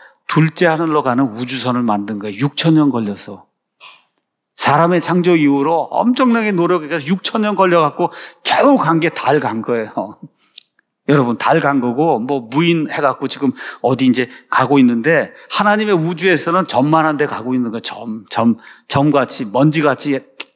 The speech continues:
거기 하나 지금 가고 엄청나다고 지금 사람들이 자랑하고 있는데, 둘째 하늘이 광대하고 아름다워도 구원받은 사람은 거기 가서, 예, 뭐, 해처럼 살고 싶다고 그거 다 잘못된 겁니다, 여러분. 무슨 복음성가 이런데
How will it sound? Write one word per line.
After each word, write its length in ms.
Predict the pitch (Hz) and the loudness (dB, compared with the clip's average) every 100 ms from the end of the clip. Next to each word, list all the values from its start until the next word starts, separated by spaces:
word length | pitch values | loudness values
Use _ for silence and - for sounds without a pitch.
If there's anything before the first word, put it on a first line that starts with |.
| _ | _
거기 260 | - 165 190 | 0 2 2
하나 220 | 180 180 | 2 0
지금 140 | 170 | 0
가고 340 | 156 143 139 127 | 0 -2 -2 0
엄청나다고 640 | 190 185 170 147 143 135 - - - | 0 2 0 2 0 -2 -6 -12 -6
지금 160 | 131 | -2
사람들이 520 | 120 120 120 113 120 - - - | 0 0 -2 -2 -6 -10 -16 -12
자랑하고 560 | - 107 120 117 113 110 | -4 -2 0 -2 -4 -2
있는데, 680 | 107 98 98 110 120 90 - - _ _ | -2 -2 -4 -4 -4 -4 -10 -20 _ _
둘째 260 | - 175 196 | -2 0 2
하늘이 380 | 185 180 175 165 | 0 -2 -2 -2
광대하고 640 | - 139 143 147 135 135 | 0 2 2 2 2 0
아름다워도 1040 | 110 127 120 110 104 107 117 135 107 - - - - | 0 0 0 0 -4 -6 -4 -2 -4 -8 -20 -20 -6
구원받은 580 | 143 147 156 143 135 | 2 2 4 2 0
사람은 340 | 123 120 117 127 | -2 -4 -4 -4
거기 360 | - - 120 127 | -4 -4 0 0
가서, 580 | 117 - 110 120 110 - _ _ _ _ 110 | 2 -2 -2 -2 -2 -6 _ _ _ _ -4
예, 260 | 107 101 _ _ - | -4 -6 _ _ 0
뭐, 220 | 120 117 - - - | 0 0 -6 -10 -2
해처럼 380 | 180 - 151 135 | -2 0 2 0
살고 300 | 123 156 139 | 0 -4 -4
싶다고 480 | 120 - 127 120 117 | -4 -4 -2 -2 -4
그거 180 | - 117 | -6 -6
다 160 | - | -6
잘못된 500 | - - 120 120 135 | -6 0 2 2 2
겁니다, 280 | 123 117 110 | 2 0 0
여러분. 400 | 117 123 113 120 | -2 -2 0 0
무슨 240 | 123 123 | 0 -4
복음성가 560 | 120 120 135 131 131 127 | -4 0 2 2 2 0
이런데 280 | 120 117 | 0 0